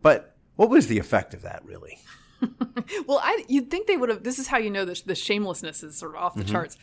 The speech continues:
Speaker 1: Mm-hmm.
Speaker 2: You think they would have made a change after they got all that bad press from, uh, the playoff game in L A.
Speaker 1: Yes.
Speaker 2: Now,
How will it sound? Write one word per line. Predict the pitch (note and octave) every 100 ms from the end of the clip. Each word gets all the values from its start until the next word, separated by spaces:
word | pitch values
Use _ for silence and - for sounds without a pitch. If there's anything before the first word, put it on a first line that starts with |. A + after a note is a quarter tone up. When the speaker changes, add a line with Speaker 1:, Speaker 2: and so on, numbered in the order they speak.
| -
Speaker 1:
Mm-hmm. | G2 B2+ - _ _ _
Speaker 2:
You | B3
think | B3+ G#4
they | F#4+
would | A#3
have | F#3+
made | F3+ G3
a | E3
change | - A3 F3
after | E3 D#3+ E3
they | E3
got | E3 E3
all |
that | D#3+ D#3+
bad | F3 E3+ -
press | F3 D#3+ -
from, | - F#3 E3+ E3 D#3+ D#3+ _ -
uh, | E3 D#3+
the | F3+
playoff | - F4 B3+ -
game | F3+ E3 -
in | G3 F3+
L | F3
A. | D#3+ - -
Speaker 1:
Yes. | F#3+ - - -
Speaker 2:
Now, | G#3 G3